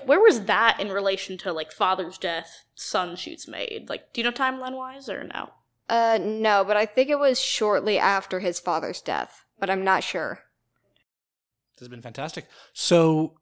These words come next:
Speaker 3: if we were to summarize, and I have a few follow-up questions, not just about this case, but about the why we're so interested in stories like this in general for you three to discuss and debate.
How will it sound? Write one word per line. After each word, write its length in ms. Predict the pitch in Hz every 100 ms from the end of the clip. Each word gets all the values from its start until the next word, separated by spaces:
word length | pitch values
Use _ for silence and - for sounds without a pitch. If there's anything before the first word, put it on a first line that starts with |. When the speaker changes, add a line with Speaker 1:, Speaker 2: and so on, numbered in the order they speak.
| _
Speaker 3:
if 160 | 156 185
we 100 | 175
were 100 | 175
to 100 | 147
summarize, 640 | - 202 196 165 131 127
and 80 | 127
I 20 |
have 60 | 123
a 60 | 120
few 140 | 135
follow-up 360 | - 131 123 -
questions, 580 | 127 - 123 117 - - -
not 140 | 127
just 140 | 123 127
about 160 | 120
this 140 | 117 -
case, 320 | 135 117 -
but 120 | 113
about 280 | 113 110 -
the 280 | 110 107 - _ _
why 220 | 123 127
we're 160 | 120 117
so 240 | - 120
interested 420 | 117 120 131 -
in 180 | 135 139
stories 400 | - 151 143 139
like 160 | 147 143
this 160 | 143
in 100 | 127
general 320 | 120 123 131 147
for 140 | 156
you 200 | 151 151
three 240 | 151 156
to 80 | 147
discuss 380 | 151 - 143 -
and 80 | 156
debate. 300 | 151 165